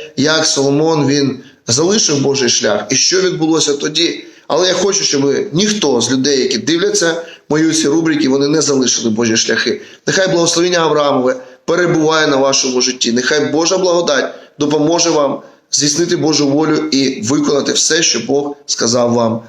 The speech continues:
Гарного вам всім дня, миру, е, та мирного неба над головою.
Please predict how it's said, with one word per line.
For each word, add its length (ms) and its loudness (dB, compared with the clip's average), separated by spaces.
Гарного 420 2
вам 120 2
всім 220 0
дня, 420 0
миру, 580 0
е, 320 2
та 140 0
мирного 380 2
неба 260 2
над 140 0
головою. 600 2